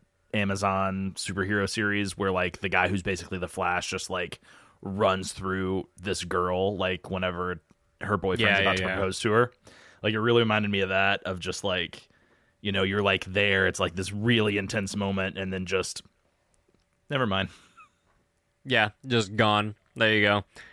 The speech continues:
Speaker 2: He's done. And it was actually at a weird time, too, 'cause there was still, like, a good, probably, like, a good, like, forty-five, fifty minutes left in the movie.
Speaker 1: Yeah, I thought Dylan died f-, a lot earlier than I expected.
Speaker 2: A lot earlier. I actually got spoiled by this.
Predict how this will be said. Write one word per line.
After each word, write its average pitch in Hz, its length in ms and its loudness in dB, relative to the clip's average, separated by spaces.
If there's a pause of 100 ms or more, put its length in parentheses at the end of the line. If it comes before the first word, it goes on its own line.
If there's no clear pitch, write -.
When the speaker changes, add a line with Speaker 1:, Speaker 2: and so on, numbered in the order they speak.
(100)
Speaker 2:
He's 117 160 2
done. 113 220 4
And 113 100 2
it 131 60 6
was 143 100 4
actually 202 300 2
at 220 80 4
a 139 40 4
weird 123 280 2
time, 135 200 2
too, 123 200 0
'cause 104 100 -4
there 98 140 2
was 95 100 -2
still, 135 180 0
like, 117 200 2
a 95 40 -6
good, 98 460 2 (600)
probably, 151 340 4
like, 98 200 4
a 98 80 4
good, 101 260 2
like, 92 320 2
forty-five, 107 680 2
fifty 120 320 -2
minutes 104 280 -2
left 104 200 0
in 120 80 -4
the 98 60 0
movie. 117 320 0 (340)
Speaker 1:
Yeah, 139 380 6
I 117 300 4
thought 107 420 2
Dylan 156 380 2
died 190 300 4
f-, - 340 -16 (120)
a 107 120 4
lot 156 260 6
earlier 359 380 6
than 123 120 6
I 95 120 6
expected. 80 640 -4 (320)
Speaker 2:
A 101 100 0
lot 98 320 4
earlier. 101 180 2
I 139 120 6
actually 180 240 2
got 127 160 2
spoiled 95 400 2
by 87 140 0
this. 90 360 -4